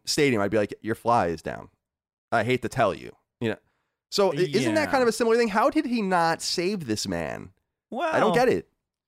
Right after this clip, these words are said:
Speaker 2: I don't know. It's not like people, everybody's going commando, you know?
Speaker 1: Sure.
Speaker 2: I, I would, if somebody, if, you know, if something like, if that was the situation, then I would have said something. But I don't know if I, I don't know. It's like, big deal. Your fly's undone.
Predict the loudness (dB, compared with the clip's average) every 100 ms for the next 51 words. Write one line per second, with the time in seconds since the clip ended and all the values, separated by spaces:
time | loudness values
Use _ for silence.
0 | _ _ -4 0 0 0 0 0 -2 0
1 | 0 -2 -4 -4 0 0 0 -2 -2 -2
2 | -2 -4 -4 -2 -2 -2 -4 -8 -10 -8
3 | -8 -10 -14 _ _ -8 -4 -2 2 2
4 | 2 2 -2 -2 -2 -2 -4 -2 -2 0
5 | -2 -4 -10 -4 0 2 2 -2 -6 -4
6 | -2 0 0 0 -6 -2 0 2 0 -4
7 | -6 -4 -2 -2 -4 -10 -14 -4 -2 0
8 | 0 -2 -4 -8 -8 -12 -12 -14 -18 -20
9 | _ _ -2 0 0 0 0 0 -2 -2
10 | -4 -2 -4 -2 -4 -2 -4 -2 -2 -4
11 | -6 -4 -2 -4 -6 -8 -8